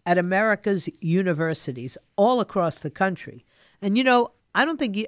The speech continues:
ever have to step foot on a college campus to care about the things he speaks about in his article on Substack. Because as we've seen again and again,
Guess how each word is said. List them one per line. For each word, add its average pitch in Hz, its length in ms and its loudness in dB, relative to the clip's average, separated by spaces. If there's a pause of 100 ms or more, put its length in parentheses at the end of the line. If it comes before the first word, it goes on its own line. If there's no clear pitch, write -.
ever 208 300 4
have 190 240 -4
to 185 100 -2
step - 400 -4
foot - 440 -6 (120)
on 160 220 -2
a 156 40 -6
college 190 580 0
campus 180 540 -4 (360)
to 226 100 -2
care 170 560 0 (260)
about 180 320 4
the 185 100 -2
things 254 420 -2
he 269 200 0
speaks - 460 -6
about 143 420 0 (280)
in 180 100 0
his 196 260 2
article 165 380 2
on 160 200 0
Substack. 156 760 -4 (420)
Because 214 400 2 (220)
as 190 220 2
we've 294 280 0
seen 226 340 -4
again 196 360 -2
and 226 140 -2
again, 156 500 -4